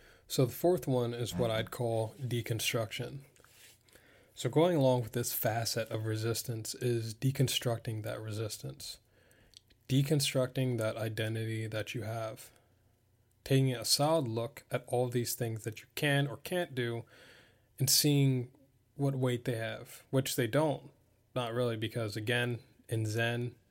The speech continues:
philosophy, the self, as we know it, what we know as the self is an illusion. So here's how something like, like this would work.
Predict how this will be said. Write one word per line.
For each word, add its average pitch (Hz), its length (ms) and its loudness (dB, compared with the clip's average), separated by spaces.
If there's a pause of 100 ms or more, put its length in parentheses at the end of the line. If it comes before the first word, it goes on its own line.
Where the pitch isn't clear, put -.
(280)
philosophy, 131 720 2 (340)
the 117 60 -4
self, - 560 2 (800)
as 107 160 0
we 110 100 -2
know 147 240 0
it, - 120 -8 (120)
what 120 140 -4
we 117 100 -2
know 139 300 2
as - 100 0
the 117 80 -2
self 113 420 -4
is 117 160 0
an 120 120 0
illusion. 110 560 -4 (2000)
So - 160 2
here's 156 280 8
how 147 120 8
something 143 360 6
like, - 200 -2
like 117 220 -2
this 120 240 2
would 139 100 -6
work. 123 540 -10